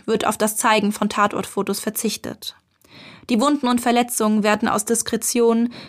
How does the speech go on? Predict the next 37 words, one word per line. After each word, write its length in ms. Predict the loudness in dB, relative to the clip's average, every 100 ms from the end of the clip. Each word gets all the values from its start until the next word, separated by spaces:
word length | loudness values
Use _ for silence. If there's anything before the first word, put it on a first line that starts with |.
| -6
mit 120 | -2
Hilfe 280 | 0 2 2
eines 240 | 2 0
grauen 300 | 0 2 4
Dummies 400 | 4 4 2 0
dargestellt. 800 | -2 -4 -4 -6 -8 -10 -12 -16 -16 _ _ _ _ _ _ _ _ _
Als 180 | -2 0
nächstes 440 | 0 0 0 -2
folgen 260 | 2 2 4
die 80 | 2
Berichte 340 | 2 0 -2
der 120 | 0
Überlebenden. 720 | 0 0 0 -2 -4 -6 -8 -12 _ -20 -20 -20 _ _ _ _
Sie 160 | -2 0
füllen 340 | 4 4 4
den 140 | 4
Raum, 480 | 4 2 2 -2 -6 -10 -4
Sätze 400 | 0 0 0 2
bleiben 320 | 4 4 4
in 60 |
der 100 | 2
Luft 300 | 2 -2 -4
hängen 400 | -2 0 0 -2 -4 -20 -20 -4
und 100 | -2
begleiten 540 | 0 2 2 0 -2
alle 260 | 0 2 2
Anwesenden 720 | 4 4 4 2 2 2 2
am 100 | 2
Abend 360 | 2 0 -2
nach 180 | -4 -2
Hause. 320 | -2 -2 -4 -10 -16 _ _ _ _ _ _ _ _ _ _ _
Ich 160 | -4 2
habe 180 | 2
meinen 240 | 4 4 2
besten 300 | 0 0 -6
Freund 280 | 0 0 0
verloren. 520 | -4 -4 -6 -10